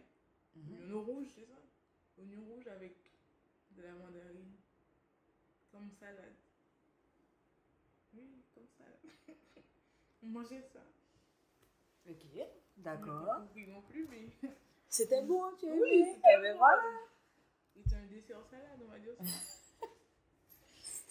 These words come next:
Speaker 2: Et du coup, il y avait quoi d'autre ? Euh, on a mangé, alors je me rappelle plus du tout du nom parce que c'est en finnois. Genre, c'est une espèce de tarte au baies.
Speaker 1: Mhm.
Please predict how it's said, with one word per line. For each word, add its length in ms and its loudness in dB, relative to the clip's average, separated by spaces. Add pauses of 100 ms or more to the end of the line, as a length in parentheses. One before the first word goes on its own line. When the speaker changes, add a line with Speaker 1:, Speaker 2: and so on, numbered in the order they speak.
Speaker 2:
Et 120 0
du 140 -6
coup, 100 -2
il 60 2
y 60 4
avait 200 -2
quoi 140 -8
d'autre ? 320 -14 (220)
Euh, 420 -16 (520)
on 60 -6
a 40 -14 (160)
mangé, 560 -8 (220)
alors 160 -18
je 120 -16
me 100 -14
rappelle 340 -10 (100)
plus 100 -20
du 120 -18
tout 100 -20
du 140 -16
nom 140 -14
parce 140 -18
que 80 -18
c'est 140 -12
en 180 -20
finnois. 320 -12 (680)
Genre, 320 -12
c'est 440 -12
une 80 -2
espèce 380 -4
de 120 -6 (160)
tarte 400 -20
au 100 -14
baies. 400 -14 (720)
Speaker 1:
Mhm. 260 -12